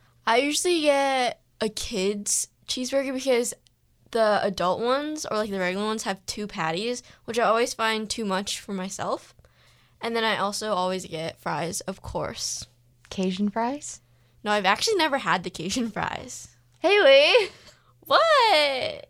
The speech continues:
Speaker 2: It's, like, the best part of Five Guys.
Speaker 1: Really? I'll have to try them next time. It's just because if you get Cajun fries, that means you don't get regular fries. So then what if the Cajun fries are bad? And then you're stuck with the Cajun fries.
Speaker 2: I promise you the Cajun fries won't be bad.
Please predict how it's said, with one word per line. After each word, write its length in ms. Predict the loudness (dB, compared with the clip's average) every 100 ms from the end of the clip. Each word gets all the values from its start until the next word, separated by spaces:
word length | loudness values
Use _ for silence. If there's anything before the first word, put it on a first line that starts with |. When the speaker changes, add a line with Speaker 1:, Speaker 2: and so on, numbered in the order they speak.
| _
Speaker 2:
It's, 180 | -8 4
like, 160 | 4 6
the 100 | 4
best 280 | 6 4 4
part 140 | 4
of 100 | 6
Five 300 | 6 4 4
Guys. 440 | -2 -2 -4 -4 0
Speaker 1:
Really? 300 | 2 2 0 0
I'll 120 | 0
have 180 | 0 -2
to 80 | -8
try 220 | -4 -4
them 100 | -4
next 200 | -10 -12
time. 180 | -14 -14 -20 -20 -18
It's 180 | -12 -10
just 160 | -10
because 360 | -8 -2 -2 -2
if 100 | -10
you 60 | -10
get 200 | -10 -8
Cajun 380 | -8 -4 -4 -4
fries, 280 | -4 -6 -6
that 80 |
means 180 | -8 -8
you 60 | -4
don't 140 | -4
get 160 | -4 -2
regular 320 | -2 0 0
fries. 300 | 0 -4 -4
So 80 | -4
then 120 | -2
what 100 | -2
if 80 | -4
the 60 | -6
Cajun 260 | -4 -6
fries 220 | -4 -2 -2
are 60 |
bad? 400 | 4 4 6 2 -8 -20 -12
And 100 | -4
then 100 | -2
you're 100 | -2
stuck 440 | -4 0 0 0
with 100 | -14
the 60 | -12
Cajun 340 | -6 -6 -6
fries. 400 | -10 -10 -10 -12 -6
Speaker 2:
I 100 | -6
promise 460 | -4 -4 -2 -2
you 100 | -2
the 120 | 0 -2
Cajun 360 | 0 2 2
fries 320 | 2 2 0
won't 260 | 0 -2 -2
be 120 | -6
bad. 400 | -6 -8 -8 -12